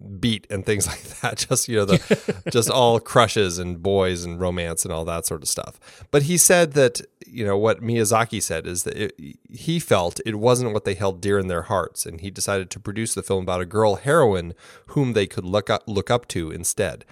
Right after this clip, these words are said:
Speaker 1: And I think that speaks well to looking beyond what, uh, what, you know, ten-year-old girls and, and just kids might be interested in general, kind of on the outside, the, kind of all that s-, superfluous romance and, and, you know, giggly stuff,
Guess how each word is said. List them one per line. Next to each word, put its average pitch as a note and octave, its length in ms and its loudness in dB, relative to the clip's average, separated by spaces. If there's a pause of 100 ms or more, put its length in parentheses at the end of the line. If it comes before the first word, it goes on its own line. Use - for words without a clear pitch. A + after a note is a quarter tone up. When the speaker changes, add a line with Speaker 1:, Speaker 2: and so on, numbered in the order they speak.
(480)
Speaker 1:
And D#3 120 6
I E3 60 8
think C#4+ 200 0
that E3+ 240 6
speaks - 420 -2
well B2+ 480 6
to G#2 560 0 (920)
looking C#3+ 380 2
beyond A#2 580 4
what, G#2 580 2
uh, G2 260 -2
what, G#2 280 0 (140)
you G#2+ 240 -6
know, F#2+ 160 -4 (120)
ten-year-old G#2 480 2
girls G2 460 4
and, F2+ 340 -8
and F#2 200 -8
just F2+ 180 -6 (280)
kids G#2 300 -2
might G2 180 -2
be - 80 -10
interested G2+ 480 -2
in F2 100 -8
general, G2 560 2
kind G#2 200 -4
of - 80 -8
on G#2+ 160 -2
the - 100 -6
outside, G2+ 540 2 (380)
the, G2 120 -2
kind G2 200 -2
of F#2 40 2
all F#2+ 180 6
that F2+ 200 0
s-, - 320 -4
superfluous G2+ 720 -2
romance F#2 460 -2
and, F2 200 -8
and, E2 500 -12
you F2 160 -10
know, E2+ 100 -8
giggly F#2 420 -6
stuff, E2+ 420 -4